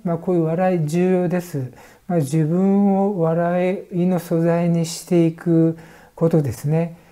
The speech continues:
人気者になる必要はありません。少数のあなたのファンがいればね、十分ですよね。自分の弱みを知って、あなたの人生が、えー、その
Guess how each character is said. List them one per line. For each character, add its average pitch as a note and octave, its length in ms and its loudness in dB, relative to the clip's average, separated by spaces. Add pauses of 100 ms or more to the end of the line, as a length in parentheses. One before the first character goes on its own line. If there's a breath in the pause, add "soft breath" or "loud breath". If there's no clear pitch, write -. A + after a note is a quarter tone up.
(200 loud breath)
人 F3 340 2
気 F3+ 140 -4
者 F3 360 2
に E3+ 160 2
な E3 160 -2
る C#3+ 140 -4
必 - 300 -8
要 D#3 140 0
は D#3 200 -4
あ C3+ 60 -4
り D#3 100 -2
ま D3+ 140 -2
せ D3+ 200 -6
ん。 C3+ 140 -10 (540 loud breath)
少 F#3+ 260 -4
数 F#3+ 280 -2
の C#3 360 -4
あ D#3 120 -2
な F3 160 2
た D3+ 160 -4
の C3 120 -2
フ - 80 -12
ァ D#3 140 -2
ン D3+ 80 0
が B2 100 -4
い A#2 80 -6
れ C3 120 -4
ば A#2+ 140 -8
ね、 D#3+ 240 -6 (300 loud breath)
十 C#3 220 -2
分 F3+ 200 2
で C#3+ 80 -2
す - 160 -12
よ A2 80 -6
ね。 D#3 220 -4 (1000 soft breath)
自 D3+ 120 2
分 D3+ 320 2
の C#3+ 240 -6 (440 soft breath)
弱 D3 240 0
み C#3+ 180 -2
を B2 60 -4
知 - 180 -12
っ - 20 -20 (120)
て、 C#3 260 -2 (440 soft breath)
あ D3+ 100 0
な D3+ 120 2
た D3 140 -6
の B2+ 140 -2
人 D3+ 280 0
生 B2+ 280 -6
が、 A#2 220 -10 (800 soft breath)
え C3 580 -2
ー、 - 40 -16
そ C#3+ 180 -4
の C#3+ 340 -2